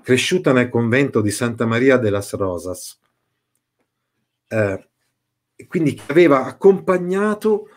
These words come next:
eh, la marchesa. Ecco, la, eh, badessa, che era, mm, appunto la responsabile di questo convento,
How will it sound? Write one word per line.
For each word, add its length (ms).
eh, 600
la 180
marchesa. 680
Ecco, 380
la, 800
eh, 40
badessa, 720
che 140
era, 280
mm, 260
appunto 560
la 160
responsabile 880
di 120
questo 300
convento, 800